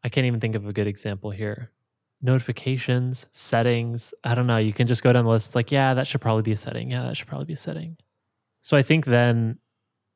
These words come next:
for all these things where you can like, "Ah, yeah, that should probably be a setting," it's just like, how do we make sure we have the most sensible default configuration for those things? And honestly, like, the default configuration, it can be a battle, especially when you get into things like privacy and notifications. Like,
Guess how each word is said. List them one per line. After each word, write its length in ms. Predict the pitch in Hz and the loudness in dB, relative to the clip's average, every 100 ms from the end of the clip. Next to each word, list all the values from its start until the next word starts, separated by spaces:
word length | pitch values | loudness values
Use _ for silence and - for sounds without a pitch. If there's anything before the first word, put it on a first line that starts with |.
| _ _ _ _ | _ _ _ _
for 180 | - 131 | 2 4
all 160 | 117 120 | 6 4
these 200 | 127 - | 4 2
things 180 | 123 113 | -2 0
where 100 | 110 | -2
you 80 | 101 | -4
can 160 | - | -8
like, 200 | 120 - | -10 -8
"Ah, 220 | 131 123 120 | -2 0 2
yeah, 200 | 113 113 | 2 2
that 100 | 113 | 0
should 80 | - | 0
probably 160 | 117 | 2
be 80 | 110 | 2
a 20 | |
setting," 280 | 101 117 107 | 0 0 -2
it's 100 | 101 | -4
just 80 | 113 | -8
like, 100 | 104 | -6
how 160 | 117 | 0
do 80 | 117 | 2
we 80 | 117 | 4
make 160 | 117 - | 2 0
sure 160 | 113 | 0
we 100 | 107 | 0
have 160 | 107 107 | 0 0
the 60 | |
most 180 | 110 101 | 0 0
sensible 580 | - 104 101 104 101 98 _ _ _ - | -2 -2 2 2 2 -2 _ _ _ -2
default 420 | 107 120 104 - | 0 2 0 0
configuration 720 | 117 - 107 104 98 98 113 | -2 0 -2 0 -2 -4 -4
for 140 | 120 | 0
those 220 | 117 120 - | 0 0 -2
things? 420 | 131 139 139 - _ _ _ _ _ _ _ _ - | -2 -2 -6 -10 _ _ _ _ _ _ _ _ -2
And 500 | 120 117 113 110 110 - _ _ - | 2 4 4 2 0 -6 _ _ -4
honestly, 460 | 135 131 147 139 120 | 2 2 2 2 4
like, 180 | 110 - | 4 2
the 80 | 110 | 0
default 400 | 110 117 123 - | 0 2 0 0
configuration, 960 | 117 120 110 107 107 104 110 104 98 95 _ _ _ - | -2 -2 0 2 0 0 -2 -2 -4 -8 _ _ _ 0
it 400 | 117 110 - - | 2 4 0 -2
can 160 | 117 | -2
be 160 | 110 107 | 2 0
a 40 | |
battle, 480 | 98 - 98 104 98 | 0 -2 0 2 0
especially 380 | 98 110 101 107 | -2 -4 -2 -2
when 140 | 101 | -2
you 60 | 98 | -2
get 120 | 98 | -4
into 160 | 98 101 | -4 -6
things 240 | 101 98 | -8 -8
like 140 | 101 | -10
privacy 560 | - 98 98 95 107 107 | -6 -6 -4 -6 -8 -8
and 140 | - 101 | -6 -2
notifications. 840 | 98 - 113 104 101 - 123 - | -4 -6 -10 -10 -8 -12 -12 -14
Like, 220 | - - | -14 -16